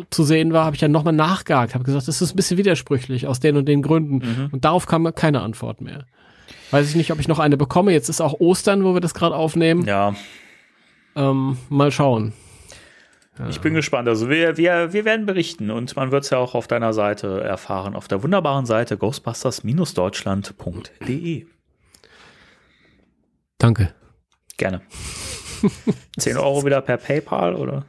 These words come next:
Speaker 1: Ja, ja.
Speaker 2: Cool.
Speaker 1: Ist automatisch schon überwiesen.
Speaker 2: Geil.
Speaker 1: <laughs> Ach, ich will, ich will, ich will, das wär so toll.
Speaker 2: Was?
Speaker 1: Wenn ich mal den Score hätte
Speaker 2: Ach
Speaker 1: zu
Speaker 2: so,
Speaker 1: dem zweiten.
Speaker 2: ja, ach, der, der, der,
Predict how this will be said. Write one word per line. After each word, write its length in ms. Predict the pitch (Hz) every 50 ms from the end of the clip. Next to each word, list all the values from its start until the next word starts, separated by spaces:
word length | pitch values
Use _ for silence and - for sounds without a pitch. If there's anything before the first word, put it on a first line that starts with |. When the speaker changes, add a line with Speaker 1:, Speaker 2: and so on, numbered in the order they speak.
| - - _ _ _ _ _ - - - _ -
Speaker 1:
Ja, 120 | - 160 160
ja. 160 | 147 131 - - _ _ _ -
Speaker 2:
Cool. 140 | - 98 92 - -
Speaker 1:
Ist 120 | - - 156
automatisch 640 | 143 127 123 123 123 127 131 139 127 127 - - 151 143
schon 360 | - - 127 123 123 123 127
überwiesen. 640 | 147 151 127 123 113 113 117 117 110 117 120 127 - -
Speaker 2:
Geil. 280 | - 92 87 87 90 - - - - - - - - - - - - - - - -
Speaker 1:
<laughs> 100 | - 156 - - - 175 - - - - - - _ - - - _ _ - - - - - - - - - - - - - - - - - - - _ _ _
Ach, 300 | - 180 180 175 175 165 -
ich 140 | 196 139 -
will, 180 | 165 175 180 -
ich 220 | - 160 131 -
will, 180 | 165 160 160 170
ich 260 | 160 160 143 127 156 156
will, 140 | 151 156
das 300 | 156 151 151 151 135 123 151
wär 140 | 147 139 135
so 180 | 135 139 139
toll. 420 | 127 127 - 127 127 127 131 127 117 - - - - - _ _ _ _ _ _ _ _ _ _ _ - - - - - - - - - - - - - - - -
Speaker 2:
Was? 180 | 62 - - -
Speaker 1:
Wenn 160 | - - 190
ich 200 | 190 127 - -
mal 160 | - 135 185
den 160 | 175 160 160 160
Score 380 | - - - 170 160 160 151
hätte 320 | 127 160 151 - 170 160 165
Speaker 2:
Ach 60 | -
Speaker 1:
zu 100 | - -
Speaker 2:
so, 60 | 143
Speaker 1:
dem 160 | 143 131 131 -
zweiten. 100 | - 135
Speaker 2:
ja, 240 | 123 127 127 120 -
ach, 140 | - 311 -
der, 140 | - 262 -
der, 200 | - 180 196 -
der, 300 | - 165 165 165 165